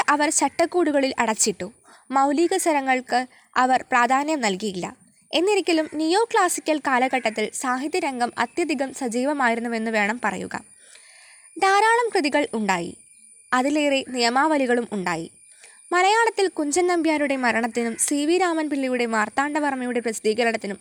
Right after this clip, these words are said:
ഇടയ്ക്കുള്ള കാലയളവിലാണ് നിയോ ക്ലാസിസം തഴച്ചത്. മാർത്താണ്ഡവർമ്മയിൽ കാൽപ്പനികതയുടെ നിറക്കൂട്ടുകൾ തെളിഞ്ഞു നിന്നിരുന്നു.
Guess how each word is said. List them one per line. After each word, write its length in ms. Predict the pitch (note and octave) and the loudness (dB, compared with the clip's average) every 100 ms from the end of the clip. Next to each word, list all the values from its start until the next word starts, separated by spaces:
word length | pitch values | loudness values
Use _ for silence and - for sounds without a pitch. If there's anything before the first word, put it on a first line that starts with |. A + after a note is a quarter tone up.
| A#3+ | -4
ഇടയ്ക്കുള്ള 500 | A#3+ B3 D4 B3 G#3+ - | -2 -2 -2 -2 -4 -2
കാലയളവിലാണ് 720 | A3 A3+ B3+ B3+ A#3 G3+ G3 - - - - D#4+ | 0 2 2 0 -2 -2 -4 -8 -18 -20 -10 0
നിയോ 320 | E4+ F#4+ A#4 | 2 2 2
ക്ലാസിസം 440 | G#4 D#4 - - B3+ | 2 0 -2 -6 -4
തഴച്ചത്. 560 | - F#3+ F#3+ F#3 F#3+ - - - - - - _ - | 0 0 0 -6 -8 -12 -20 -20 -20 -20 -20 _ -2
മാർത്താണ്ഡവർമ്മയിൽ 960 | E4+ F#4 F#4 A#4 A#4 G#4+ F#4+ F4+ E4+ | 2 2 2 2 4 4 4 2 0
കാൽപ്പനികതയുടെ 880 | D#4 D4 B3+ B3 D#4 E4 D4 C#4+ C4 | 0 0 0 0 -2 -2 0 -2 -2
നിറക്കൂട്ടുകൾ 720 | B3+ A#3 A#3 C#4 C#4 C4+ B3 B3 | -2 -2 -2 -4 -4 -2 -4 -2
തെളിഞ്ഞു 240 | A#3 G#3+ A#3 | -4 -4 -4
നിന്നിരുന്നു. 440 | G#3 F#3 F3+ F3+ | -4 -4 -6 -10